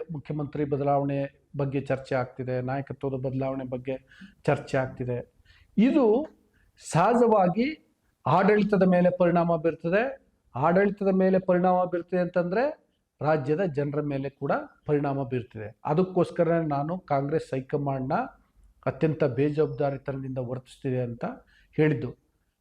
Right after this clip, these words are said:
ಇದಕ್ಕೆ ನಾ ಕಾ-, ರಾಜ್ಯದ ಜನ ಕಾಂಗ್ರೆಸ್ಗೆ ಮತ ಹಾಕಿದ್ದು. ಒಟ್ನಲ್ಲಿ ಕಾಂಗ್ರೆಸ್ ಹೈಕಮಾಂಡ್ ಕ್ಲಾರಿಟಿ ಕೊಡದೇ ಇರೋದ್ರಿಂದ ಇಷ್ಟೆಲ್ಲ ಸಮಸ್ಯೆ ಆಗ್ತಾ ಇದೆ. ಈಗ ಮತ್ತೆ ನಾಯಕತ್ವ ಬದಲಾವಣೆ ಬಗ್ಗೆ ಚರ್ಚೆ ಆಗ್ತಿದೆ,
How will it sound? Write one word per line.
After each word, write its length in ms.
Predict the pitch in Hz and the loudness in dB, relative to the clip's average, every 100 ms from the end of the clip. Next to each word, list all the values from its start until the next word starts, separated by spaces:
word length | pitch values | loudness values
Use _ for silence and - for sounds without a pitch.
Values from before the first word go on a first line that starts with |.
| 156 | 2
ಇದಕ್ಕೆ 300 | 180 277 185 | 2 4 4
ನಾ 120 | 165 | 2
ಕಾ-, 320 | - 151 143 | 0 -2 0
ರಾಜ್ಯದ 320 | 147 147 151 | 0 -2 -2
ಜನ 220 | 143 151 151 | -2 -2 -4
ಕಾಂಗ್ರೆಸ್ಗೆ 920 | - 139 143 156 151 - 131 117 - - | -4 -6 -2 -2 -2 -4 -4 -6 -8 -4
ಮತ 160 | 143 | 0
ಹಾಕಿದ್ದು. 600 | 156 135 - 110 165 208 - - | 2 2 -2 -10 -10 -10 -4 2
ಒಟ್ನಲ್ಲಿ 840 | 190 220 240 220 196 247 - - - | 4 6 4 6 6 4 0 -6 0
ಕಾಂಗ್ರೆಸ್ 560 | 160 175 185 196 - | 4 6 6 4 4
ಹೈಕಮಾಂಡ್ 800 | 147 160 160 156 185 196 - _ | 2 4 4 4 4 0 -8 _
ಕ್ಲಾರಿಟಿ 560 | 160 160 190 202 208 208 | 2 4 4 4 2 2
ಕೊಡದೇ 280 | 160 156 160 | 4 4 4
ಇರೋದ್ರಿಂದ 400 | 147 135 127 156 214 - | 4 2 2 0 -2 -6
ಇಷ್ಟೆಲ್ಲ 440 | - 143 143 151 185 | -4 2 4 4 2
ಸಮಸ್ಯೆ 600 | 175 135 127 - 240 - _ | 0 -2 -2 -2 -4 -6 _
ಆಗ್ತಾ 320 | 190 185 180 135 | 0 0 2 0
ಇದೆ. 260 | 107 - _ - | 0 -8 _ 4
ಈಗ 200 | 190 196 | 6 6
ಮತ್ತೆ 720 | 170 170 196 - 214 170 160 | 6 4 4 4 4 6 6
ನಾಯಕತ್ವ 500 | 160 185 190 - 175 | 6 4 2 4 4
ಬದಲಾವಣೆ 460 | 160 160 160 156 147 | 6 6 4 4 4
ಬಗ್ಗೆ 300 | 135 135 180 | 4 2 2
ಚರ್ಚೆ 320 | 160 - 151 | 2 2 2
ಆಗ್ತಿದೆ, 340 | 127 - 110 | 2 0 -4